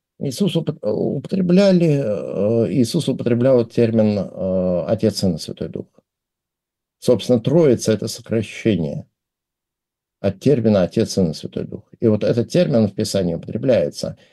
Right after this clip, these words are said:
Иисус говорит: «Итак, идите, научите все народы, крестя их во имя Отца и Сына и Святого Духа, уча их соблюдать все, что я повелел вам».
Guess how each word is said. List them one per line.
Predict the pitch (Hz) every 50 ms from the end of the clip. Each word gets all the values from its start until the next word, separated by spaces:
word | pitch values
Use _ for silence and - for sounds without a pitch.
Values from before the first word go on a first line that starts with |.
| _ _ _ _ -
Иисус | 110 107 104 95 - 107 95 92
говорит: | 107 101 104 110 104 92 -
«Итак, | 101 98 95 95 -
идите, | 104 98 143 147 120 - 110
научите | 107 107 101 98 - 110 98 - 92
все | 87 - 95 92
народы, | 85 87 95 127 160 143 127 127 117 107 - _ _ _ _ _ _ _
крестя | - 120 - - - 180 175
их | 147 117 -
во | 120 107
имя | 92 98 90 90
Отца | 90 - - - 98 90
и | 92 87
Сына | - - - 107 98 87 80 78
и | 76
Святого | - - 92 - - 82 85 90
Духа, | 98 120 156 165 160 - 151 147 143 - -
уча | - 107 - - 139
их | 139 123
соблюдать | - 123 117 110 113 101 104 95 -
все, | - - -
что | - - 87
я | 85
повелел | - 90 92 87 80 87 87
вам». | 85 78 82 82 - - -